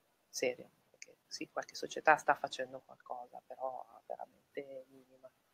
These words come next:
Dovrebbero veramente guardarsi, vedere i capelli bianchi e rendersi conto che non si può continuare a fare, a, a scambiarsi i consulenti per fare i giri di portafoglio, bisogna cominciare a far crescere i giovani.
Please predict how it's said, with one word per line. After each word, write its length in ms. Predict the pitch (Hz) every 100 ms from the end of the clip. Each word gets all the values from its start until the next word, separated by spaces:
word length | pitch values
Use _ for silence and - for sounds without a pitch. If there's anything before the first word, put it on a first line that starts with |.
| _ _ _ _ _ _ _ _ - _ -
Dovrebbero 400 | 180 208 196 156
veramente 560 | 147 143 165 208 190 160
guardarsi, 680 | 147 - 135 120 - 190
vedere 460 | 160 139 143 139 165
i 140 | 131
capelli 400 | - 139 139 139
bianchi 380 | 151 135 131 -
e 40 | 156
rendersi 400 | 139 131 - -
conto 420 | - - - 151 -
che 280 | 120 - _ _ _ _ _ _ _ _ _ _ _ _ _ - - -
non 100 | 156
si 100 | -
può 140 | 185
continuare 500 | 180 156 135 147 135
a 40 | 135
fare, 600 | 147 139 131 131 123 -
a, 140 | 147 - _ _ _ - - -
a 100 | 160
scambiarsi 920 | - 170 170 170 165 - 165 160 160
i 100 | -
consulenti 720 | - 160 151 - 160 160 -
per 140 | 165 151
fare 200 | - 156
i 40 |
giri 260 | 151 151 151
di 100 | 151
portafoglio, 880 | 151 139 147 - 147 143 143 135 - _ _ _
bisogna 260 | - 147 151
cominciare 360 | - 151 147 160
a 20 |
far 140 | -
crescere 360 | - 147 - 135
i 60 |
giovani. 320 | - - -